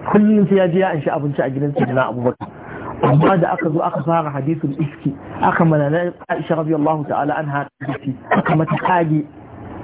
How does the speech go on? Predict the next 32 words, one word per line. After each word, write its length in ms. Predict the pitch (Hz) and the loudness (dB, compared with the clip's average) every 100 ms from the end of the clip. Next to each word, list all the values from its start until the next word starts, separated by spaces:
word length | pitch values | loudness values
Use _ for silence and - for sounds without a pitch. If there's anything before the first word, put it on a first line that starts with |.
| - - - - - - - | -14 -14 -16 -14 -14 -14 -2
Hadda 280 | - 196 165 | 2 4 4
mislahu 380 | 143 131 156 139 | 4 2 0 0
a 120 | 127 | -2
ciki. 280 | - - - - - - - - - - - - - - - - - - - - - - | -6 -8 -12 -14 -14 -14 -14 -14 -14 -14 -14 -14 -14 -14 -14 -14 -14 -14 -14 -14 -4 0
Hadda 240 | 269 226 | 4 6
mislahu 380 | 190 160 208 165 | 4 4 2 0
cikin 240 | 147 180 | 2 2
waɗanda 280 | 180 170 143 135 | 2 2 0 -2
suka 240 | 165 143 | -2 0
ra-, 160 | 147 151 | 0 0
ra-, 240 | 147 147 | -4 0
yaɗa 300 | 143 147 - 120 | 0 0 0 -4
magana. 360 | 117 127 120 - - - - - - - - | -2 -2 -4 -8 -16 -16 -12 -12 -12 -10 2
Kuma 180 | 190 214 | 4 4
ɗan 160 | 220 226 | 4 4
gidan 220 | 226 220 | 4 2
Sayyidina 320 | 180 170 160 | 2 2 0
Abubakar. 360 | 147 143 139 110 - - - - - - - - - | 0 -2 -4 -6 -8 -16 -16 -16 -14 -14 -14 -14 0
Da 120 | 147 | 4
labari 580 | 156 151 147 180 220 196 | 6 6 4 4 2 0
ya 80 | 185 | 0
zo 140 | 175 185 | -2 2
Allah 320 | - 196 165 | 2 2 0
ta'ala 300 | - - 185 | 0 2 2
ya 100 | 180 170 | 2 0
saukar 260 | 185 - 185 | -2 0 0
da 80 | 156 | 0
ayoyin 460 | - 170 170 175 175 | 2 2 2 0 0
baranta 400 | 160 175 180 175 | 2 2 0 0
da 140 | 175 156 | 0 0
Nana 240 | 135 147 | 0 0
Aisha, 340 | 160 135 147 | -2 -4 -4